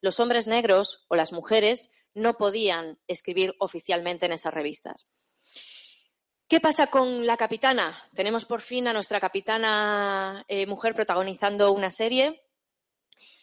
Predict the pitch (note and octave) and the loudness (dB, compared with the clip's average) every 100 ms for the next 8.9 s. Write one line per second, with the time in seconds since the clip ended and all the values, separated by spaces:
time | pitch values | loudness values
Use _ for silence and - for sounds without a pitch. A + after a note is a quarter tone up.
0 | _ _ _ _ B3 A#3 A3 G#3+ G#3 B3 | _ _ _ _ -4 -2 2 2 2 -2
1 | A3+ A3 A3+ G#3+ A3 A3 F3 F3+ E3 F#3+ | 0 0 0 4 4 2 0 -4 -6 -6
2 | E3 D#3+ - - _ _ F3 G3+ F#3+ F#3 | -8 -8 -10 -16 _ _ -12 -6 -4 -4
3 | F#3 G3+ G3+ F#3 G#3 G3+ G#3+ G3+ F#3 F3 | -8 -6 -6 -4 -2 0 0 0 -2 0
4 | E3+ F3 - F#3+ F3 G#3 G3 G3+ F#3+ G3+ | -2 -2 -4 -4 -4 -4 -4 -4 -4 -2
5 | G#3+ A3+ - _ _ - F#3 F3+ E3 E3 | 0 0 -4 _ _ 2 4 4 4 4
6 | D#3+ E3 F3+ - G3 F3+ F3 F#3 F#3 F#3 | 2 0 -6 0 2 2 2 2 2 2
7 | F3+ E3+ - F3 E3 E3 - - E3+ E3+ | 2 0 2 2 2 0 -6 -2 0 0
8 | E3+ - F3+ - E3 - G#3 C4 - | -2 -2 -2 -2 -6 -2 0 0 -4